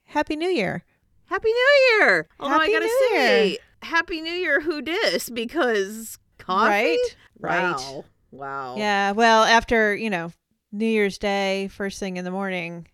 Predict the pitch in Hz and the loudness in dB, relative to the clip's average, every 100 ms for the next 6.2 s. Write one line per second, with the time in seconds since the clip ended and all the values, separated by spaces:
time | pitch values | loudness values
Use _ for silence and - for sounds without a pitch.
0 | _ 180 170 160 160 151 147 - 180 - | _ -14 -12 -12 -12 -12 -12 -16 -18 -20
1 | _ - 156 131 123 - 190 151 156 - | _ -18 -14 -12 -14 -14 -10 -10 -10 -16
2 | _ _ - 165 - _ 180 175 - - | _ _ -8 -8 -8 _ -6 -6 -8 -4
3 | 170 156 139 135 - - _ _ _ _ | -4 -4 -8 -12 -16 -20 _ _ _ _
4 | - 180 98 - _ _ _ - 294 349 | -8 -8 -8 -14 _ _ _ -6 -6 -4
5 | 339 202 185 190 196 190 175 175 - 175 | -2 -2 -2 -4 -6 -6 -8 -12 -14 -14
6 | 175 | -14